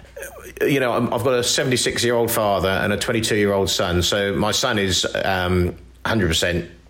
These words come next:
loves the whole idea of it. Um, I think most people of my age, um, I'm fifty-two, and I think most people's father who is seventy-six would be,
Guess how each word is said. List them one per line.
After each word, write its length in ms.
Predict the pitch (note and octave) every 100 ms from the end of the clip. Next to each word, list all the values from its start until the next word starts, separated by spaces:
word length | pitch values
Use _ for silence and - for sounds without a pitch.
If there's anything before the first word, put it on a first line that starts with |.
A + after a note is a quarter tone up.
| - - - A#2
loves 240 | F#2 E2
the 80 | F2+
whole 160 | F#2+
idea 300 | F2+ F2+ F#2+
of 60 | F#2+
it. 200 | G#2 - - - - - - - -
Um, 280 | A2 G#2+ G#2
I 80 | G#2+
think 220 | - B2
most 600 | B2 B2+ A#2+ - - - - - - - -
people 340 | B2 A2 A#2
of 120 | G2 G2
my 260 | G2+ F#2
age, 500 | F2+ F#2+ F2 - - -
um, 600 | F#2+ F#2 F2+ F2+ F2 - - -
I'm 140 | G2+
fifty-two, 680 | F2 G#2 - E2+ - F2+ F2+
and 440 | E2+ G2 F#2+ F#2 - - - -
I 340 | - - F#2+
think 160 | G#2+ A2+
most 280 | B2 A#2+ -
people's 300 | A2 G#2+ F#2
father 480 | A2+ G#2+ G2+ F#2 F#2
who 140 | G2+
is 120 | F2
seventy-six 680 | A2+ F2 F2 - G2 F2 -
would 140 | F#2+ E2+
be, 360 | F#2+ F#2 F2+